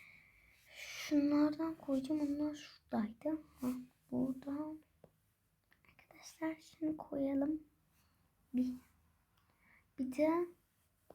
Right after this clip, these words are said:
başka bakalım koyabileceğimiz bir şey. Hı. Bir şuradan çiçek alıp koyalım.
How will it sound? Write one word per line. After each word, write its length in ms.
başka 420
bakalım 400
koyabileceğimiz 920
bir 60
şey. 420
Hı. 160
Bir 40
şuradan 420
çiçek 380
alıp 300
koyalım. 680